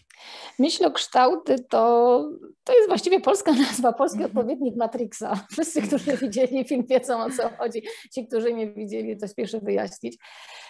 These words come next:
Speaker 1: Myślokształty to są pewne rzeczywistości, które tworzymy w naszych głowach, e, pewne iluzje tak naprawdę, które tworzymy w naszych głowach. One powstają z naszych przekonań,
Speaker 2: Mhm.
Speaker 1: z naszych doświadczeń, z naszych wyobrażeń i oczekiwań.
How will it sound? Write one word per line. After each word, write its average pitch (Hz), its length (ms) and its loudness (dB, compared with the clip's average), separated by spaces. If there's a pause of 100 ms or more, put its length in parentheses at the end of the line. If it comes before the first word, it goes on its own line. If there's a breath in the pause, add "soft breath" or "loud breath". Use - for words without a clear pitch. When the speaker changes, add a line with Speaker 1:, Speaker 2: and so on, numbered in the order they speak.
(180 loud breath)
Speaker 1:
Myślokształty 403 580 2
to 370 160 -2
są 311 280 -2
pewne 320 540 2
rzeczywistości, 269 800 -2
które 247 220 0
tworzymy 247 480 -4
w 233 40 -10
naszych 226 400 -6
głowach, 208 760 -4 (320)
e, 208 260 -2
pewne 247 220 4
iluzje 247 400 4
tak 196 140 -2
naprawdę, 202 400 -4
które 214 180 -4
tworzymy 247 420 -4
w - 20 -6
naszych 247 320 -6
głowach. 202 360 -4
One 269 180 -2
powstają 262 400 -4
z 220 60 -6
naszych 226 220 -6
przekonań, 190 580 -4
Speaker 2:
Mhm. 233 300 -10
Speaker 1:
z - 40 -14
naszych 247 260 -2
doświadczeń, 214 840 0
z - 60 -20
naszych 208 300 -2
wyobrażeń 226 600 2
i 208 60 -2
oczekiwań. 208 680 -6